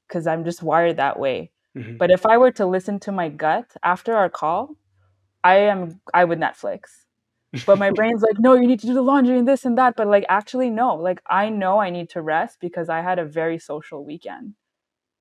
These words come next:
Speaker 1: And if I rest now, I, I'll be just more productive when I decide to be versus, like, doing things half-assed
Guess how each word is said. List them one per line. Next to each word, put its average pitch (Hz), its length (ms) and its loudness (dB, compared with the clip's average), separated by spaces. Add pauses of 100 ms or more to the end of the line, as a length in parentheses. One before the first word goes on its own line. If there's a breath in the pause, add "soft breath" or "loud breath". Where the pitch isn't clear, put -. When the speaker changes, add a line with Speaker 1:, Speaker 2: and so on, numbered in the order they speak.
(260)
Speaker 1:
And 170 160 -4
if 170 180 -8
I 185 340 2
rest 165 640 -4
now, 165 600 -6 (1000)
I, 170 120 -6 (180)
I'll 175 180 2
be 170 200 -4
just 165 260 -8
more 165 140 -2
productive 147 760 -6 (500)
when 160 120 -6
I 156 60 0
decide 165 420 -4
to 160 80 -14
be 135 400 -12
versus, 156 340 -6
like, 151 260 -6
doing 151 260 -6
things 143 480 -10
half-assed - 720 -14